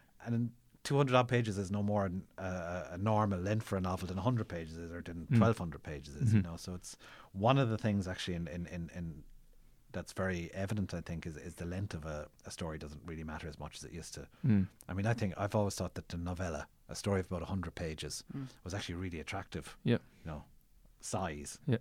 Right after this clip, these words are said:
Speaker 1: for, for, for a book, because there are some ideas that, you know, they're, they're too much for a short story, but they're not enough to sustain into a two hundred fifty, three hundred
Speaker 2: Mm.
Speaker 1: page novel.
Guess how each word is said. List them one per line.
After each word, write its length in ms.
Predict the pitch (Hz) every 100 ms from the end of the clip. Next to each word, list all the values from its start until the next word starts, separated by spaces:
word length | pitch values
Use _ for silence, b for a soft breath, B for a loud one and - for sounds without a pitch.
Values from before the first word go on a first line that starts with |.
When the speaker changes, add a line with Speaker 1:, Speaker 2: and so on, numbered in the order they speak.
| -
Speaker 1:
for, 200 | 95 80
for, 220 | - 82 -
for 160 | 87
a 40 | 80
book, 220 | 85 82
because 380 | - - 82 - - b b b _
there 120 | -
are 40 | 98
some 200 | - 135
ideas 380 | 120 113 104 92
that, 120 | 92 - -
you 100 | 107
know, 120 | 95
they're, 180 | 90 87 - -
they're 120 | -
too 160 | 85 113
much 200 | 117 117
for 120 | -
a 40 | 104
short 260 | - 95
story, 440 | - - 92 92 92 b b b b b
but 120 | 95
they're 100 | 98
not 180 | 98 113
enough 260 | 104 101
to 100 | -
sustain 440 | - - - 92 92
into 200 | 87 82
a 40 | 78
two 180 | -
hundred 240 | 90 82 85
fifty, 340 | - 92 - 82
three 160 | 95
hundred 220 | 113 104
Speaker 2:
Mm. 40 | 107
Speaker 1:
page 280 | 82 76 87
novel. 340 | 87 82 73